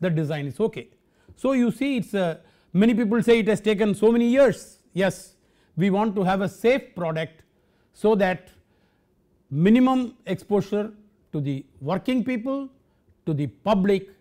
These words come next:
and the environment. This just gives you some of the guides which have been followed during the review. The U S Nuclear Regulatory Commission guides for P W Rs. You might be aware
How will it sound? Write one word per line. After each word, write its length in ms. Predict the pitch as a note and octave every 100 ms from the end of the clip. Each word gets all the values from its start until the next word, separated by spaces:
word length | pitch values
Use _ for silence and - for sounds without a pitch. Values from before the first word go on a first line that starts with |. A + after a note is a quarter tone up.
| _
and 240 | E3 E3+ C#3+
the 180 | G#3+ -
environment. 640 | G3+ G3+ F3 C3 G#2+ G#2 _ _ _ _ _ _ _ _ _ _ _ -
This 180 | G#3+ G#3
just 320 | C#4+ - F#3+
gives 240 | B3 -
you 300 | B3 B3+ A3+ - _
some 220 | - G3+ A#3
of 120 | G#3
the 60 |
guides 500 | F3 G#3+ B3 - - F#3+
which 400 | G#3+ - - _ _ _ _
have 180 | - G3
been 160 | G#3+ G3+
followed 480 | - G#3+ A#3 A3 F#3
during 240 | G#3 G#3+
the 100 | G#3
review. 400 | A3+ B3 C4 D#4+ - _ _ _ _ _ _ _ -
The 140 | F3+ F#3+
U 100 | A3+
S 180 | A3+ -
Nuclear 380 | F3 G#3 G#3+ A3+
Regulatory 420 | G3+ G3 G#3+ G#3
Commission 340 | G#3 G#3 G#3+ G#3+
guides 540 | G#3+ A3 - - - _
for 180 | F#3 F3
P 200 | G3+ G#3
W 340 | G#3 G3+ G3+
Rs. 400 | G#3 G3+ - - _ _ _ _ _ _ _ _ -
You 100 | F#3+
might 220 | A3 G#3
be 80 | A3
aware 420 | A3 A#3+ B3